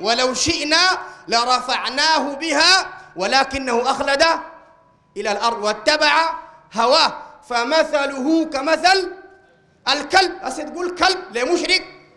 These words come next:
يقول لك: "بالحكمة يا أخي". ما حكمة ده، بقول كلب وحمار. طيب ما ربنا قال كلب؟ والآية دي نزلت في زول، في بشر يعقل،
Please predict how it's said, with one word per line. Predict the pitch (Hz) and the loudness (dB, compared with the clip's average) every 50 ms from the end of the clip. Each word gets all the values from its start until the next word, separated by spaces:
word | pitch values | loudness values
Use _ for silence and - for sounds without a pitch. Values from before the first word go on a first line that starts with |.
| _ _ _ _ _ _ - | _ _ _ _ _ _ -12
يقول | 175 180 214 262 285 | -8 -6 -2 0 0
لك: | 302 294 | 0 0
"بالحكمة | 302 285 254 - - 302 302 - 262 247 | 0 -2 -2 0 0 -2 -2 -2 -4 -4
يا | 233 220 220 | -2 -2 -2
أخي". | 214 220 | -2 -4
ما | 220 214 | -4 -4
حكمة | - - 196 180 190 170 131 - - | -4 -4 -6 -6 -6 -8 -8 -8 -4
ده، | 190 233 | -4 -4
بقول | 220 208 247 247 233 | -2 -2 -2 -4 -2
كلب | - - 269 254 - - - - - - - - | 0 2 2 2 0 -4 -10 -16 -20 -20 -8 -4
وحمار. | - - - - 240 233 254 247 226 | -4 -4 -2 -2 -2 0 0 0 0
طيب | - - 294 330 339 330 | 0 0 2 2 2 2
ما | 320 320 320 | 2 2 4
ربنا | 320 320 320 311 311 311 302 311 320 | 4 2 2 0 -2 0 0 0 0
قال | 311 311 | 0 0
كلب؟ | - 311 311 - - - - - - - - - _ _ _ _ _ _ _ _ _ _ _ _ _ _ _ - | 0 0 0 0 -4 -10 -14 -18 -20 -20 -20 -20 _ _ _ _ _ _ _ _ _ _ _ _ _ _ _ -2
والآية | 170 214 247 285 330 339 330 330 | 0 2 2 4 4 2 2 2
دي | 339 | 2
نزلت | 330 330 320 311 311 311 311 | 2 2 4 4 4 2 2
في | 311 302 294 285 | 0 0 0 2
زول، | 254 302 320 320 311 - - - | 4 4 4 4 4 2 -2 -4
في | - 240 | -4 0
بشر | 247 302 320 - - 285 247 - - - - - - - - - | 2 2 4 4 4 4 2 2 -2 -8 -12 -16 -20 -20 -2 2
يعقل، | 233 294 311 - - - 311 302 277 208 160 - | 2 4 4 2 2 2 2 2 2 0 -4 -8